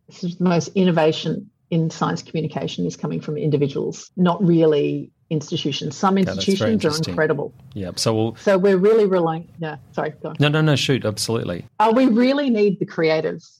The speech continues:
Speaker 1: So we talk about communication's a skill, and it's become so diverse, like
Speaker 2: Hmm.
Speaker 1: TikTok, any sort of social media, Instagram, video. They're also specialist, and there's such a variety of ages and skills there.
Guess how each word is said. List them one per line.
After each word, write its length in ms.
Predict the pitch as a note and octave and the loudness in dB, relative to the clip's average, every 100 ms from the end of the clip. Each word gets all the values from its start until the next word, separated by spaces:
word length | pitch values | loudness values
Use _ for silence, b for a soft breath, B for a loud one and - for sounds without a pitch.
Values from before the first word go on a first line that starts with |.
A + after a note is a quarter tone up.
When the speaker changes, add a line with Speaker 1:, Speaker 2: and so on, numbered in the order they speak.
| - | -8
Speaker 1:
So 540 | - G3 F#3 F3+ F#3+ | 0 2 2 -2 -4
we 120 | G3 F#3+ | -2 2
talk 240 | A3 G#3+ | 2 0
about 440 | F#3+ E3 D#3 - - _ E3+ - | 0 0 0 -4 -12 _ -18 -8
communication's 720 | - G#3 G#3+ G3+ F#3 - E3+ - | 2 2 2 2 0 0 -4 -6
a 40 | |
skill, 300 | D3 - F#3 | -6 0 2
and 100 | D#3+ | 2
it's 140 | E3+ - | -2 -8
become 300 | E3+ G3 G3 | -6 0 0
so 260 | - G3 | 0 0
diverse, 500 | E3 D3 E2+ D3 - | 0 0 -2 -2 -6
like 100 | - | -8
Speaker 2:
Hmm. 100 | G2+ | -6
Speaker 1:
TikTok, 800 | F2+ G3 G3+ - E3 D#3+ - - _ - | -2 -2 -2 0 2 2 -4 -20 _ 0
any 160 | G3 F#3+ | 2 2
sort 200 | - E3+ | 0 -2
of 40 | |
social 320 | - E3+ - | 0 0 0
media, 300 | E3 D#3 D#3+ D3+ | 0 2 2 2
Instagram, 500 | E3 - E3+ D3+ D3+ | -2 -2 -2 0 0
video. 520 | D#3 D#3 D3+ D3+ D3+ - _ _ - | 0 2 2 2 0 -2 _ _ -4
They're 280 | F#3 F#3+ | 0 2
also 320 | G#3 G#3+ A3 A3+ | 2 2 2 0
specialist, 880 | G3+ - E3 - E3 D#3+ - - - | 0 -2 -2 0 -2 -2 -8 -18 -8
and 260 | E3+ D#3+ D#3 | -4 -4 -6
there's 360 | - F3+ F3+ D#3+ | -10 -4 -2 -2
such 320 | - G3 - | -2 -4 -2
a 40 | G3 | -2
variety 520 | E3+ D#3 D#3+ D#3+ D#3 | 2 4 4 4 2
of 180 | D3 - _ - | 0 -6 _ -2
ages 720 | D3 D3 D3 E3 E3+ D#3 - - - | 2 2 2 0 -2 -4 -12 -16 -8
and 160 | D3 C#3+ | -6 -6
skills 600 | - - D#3+ D#3+ D3+ - | -8 -2 0 0 -2 -2
there. 440 | D#3 D#3 D#3+ F3 | -4 -2 -4 -6